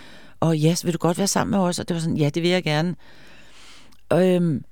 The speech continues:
men så var der nogle børn, der var trætte, og det undrede mig, fordi de vil bare gerne lære. Og så spurgte jeg lærerne, hvorfor at de børn er så trætte. Jeg siger, "Jamen, det er tyfus." Og, og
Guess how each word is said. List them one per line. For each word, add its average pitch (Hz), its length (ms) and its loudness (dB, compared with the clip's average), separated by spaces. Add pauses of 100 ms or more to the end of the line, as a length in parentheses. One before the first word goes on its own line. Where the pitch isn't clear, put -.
men 196 140 0
så 247 100 0
var 254 120 0
der 262 100 0
nogle 240 180 2
børn, - 240 -2
der 254 60 -2
var 247 100 -2
trætte, 240 580 -2
og - 160 -10
det 233 100 0 (120)
undrede 240 320 4
mig, 240 180 2
fordi - 380 -4 (720)
de 220 80 2
vil 190 80 0
bare 175 240 0
gerne 185 220 2
lære. 180 300 0 (880)
Og 170 60 -10
så - 80 -8
spurgte 240 300 0
jeg 233 80 2
lærerne, 196 280 2
hvorfor 180 460 -4
at - 100 -4 (260)
de 180 80 -6
børn - 280 -2
er - 60 -8
så - 120 -10
trætte. 208 440 -4 (560)
Jeg - 80 -18
siger, - 120 -2
"Jamen, 220 80 0
det - 100 -8
er 180 60 -8
tyfus." - 580 -8 (1900)
Og, 226 380 0
og 226 160 0